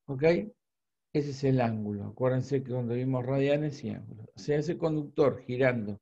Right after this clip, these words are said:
dentro de un campo magnético, supónganse que el campo magnético es perpendicular a la línea de campo, al, a las esp-, a las espiras. Gira dentro de un campo magnético, este conductor, por ley de Faraday, induce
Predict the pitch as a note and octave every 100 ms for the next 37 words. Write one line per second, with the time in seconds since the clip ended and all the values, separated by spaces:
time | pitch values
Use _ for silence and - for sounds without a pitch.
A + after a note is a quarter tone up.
0 | _ _ - _ - C#3 C3+ C#3+ C3+ C#3+
1 | C#3 C3+ C3 C3+ C#3 A#2 A2+ G#2 - G#2+
2 | B2 B2 A#2+ A#2 A#2+ A2+ A2+ A2 _ _
3 | _ - A2 C3 A2+ A#2+ A#2+ B2 B2+ A#2
4 | A#2+ A#2+ B2+ A#2+ - _ _ _ _ B2+
5 | A2+ A#2+ A#2+ A#2+ A2 B2+ C3+ C3+ - -
6 | _ _ _ _ _ _ B2+ A#2+ A#2+ A2
7 | A#2+ B2+ B2+ B2 A2 A2+ G#2+ - _ -
8 | B2 A2+ A2 - - A#2+ A2+ A2 - A2+
9 | - - A#2+ A2 A#2 - C3+ G#2+ G2+ _
10 | _ _ - _ - E3+ D3 B2+ A#2 B2
11 | C#3+ C#3 D3+ E3+ F#3+ E3+ F3+ E3+ C#3 C3+
12 | C#3+ D3 D3+ F#3+ F#3 - - - _ _
13 | _ _ _ _ _ _ - B2+ C#3 D3+
14 | D#3+ D3+ E3 E3 E3+ E3+ D3 C#3+ D3+ C3
15 | B2 A2